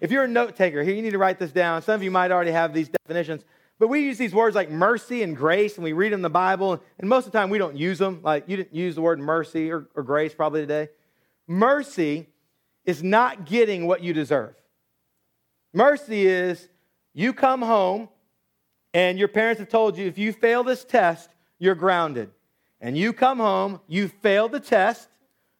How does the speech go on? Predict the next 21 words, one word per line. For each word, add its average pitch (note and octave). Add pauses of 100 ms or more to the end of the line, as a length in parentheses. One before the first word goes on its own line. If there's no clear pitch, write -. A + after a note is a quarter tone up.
you F#3
deserve G3+
to A#3+
be C#4
grounded, G3 (540)
but G#3
for G3+
some D4+
reason, D3 (260)
your G#3
parents A3+
have G#3+
mercy G#3+
on E3
you D#3+
and D#3+
they E3
go, D#3+
"You're D#3+
not D#3
grounded." B2